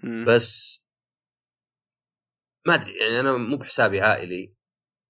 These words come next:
Speaker 2: بس إني حاطه جهاز أساسي، فأروح الياباني يقول لي: "لا، ما تقدر تشتريها، ما عندك حساب أونلاين". طبعًا في أمان أشترك يعني، إذا اشتركت راح ال-، الفرق. ف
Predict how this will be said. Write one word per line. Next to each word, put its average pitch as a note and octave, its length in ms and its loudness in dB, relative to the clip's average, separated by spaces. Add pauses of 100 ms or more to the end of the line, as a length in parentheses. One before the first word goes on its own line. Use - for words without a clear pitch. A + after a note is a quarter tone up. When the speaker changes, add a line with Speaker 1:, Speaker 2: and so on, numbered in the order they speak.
(1160)
Speaker 2:
بس G#2 220 -8
إني B2+ 100 -2
حاطه G2+ 680 0
جهاز G2+ 300 -2
أساسي، F#2+ 580 -6 (340)
فأروح D#3 280 4
الياباني D3 400 4
يقول F#3 140 -2
لي: F3 80 0
"لا، G2+ 80 0
ما A2 80 -4
تقدر A2 140 -4
تشتريها، - 300 -8
ما G2 100 -6
عندك G2 200 -6
حساب E2+ 360 -8 (300)
أونلاين". E2+ 420 -14
طبعًا A#2 140 -10
في C3 60 -2
أمان G2+ 120 0
أشترك - 360 -12
يعني، D2+ 140 -16 (1120)
إذا C3+ 80 4
اشتركت E3 380 4
راح C#3+ 200 6
ال-، F#2+ 260 -4
الفرق. F2+ 500 -6 (1040)
ف G2+ 60 -6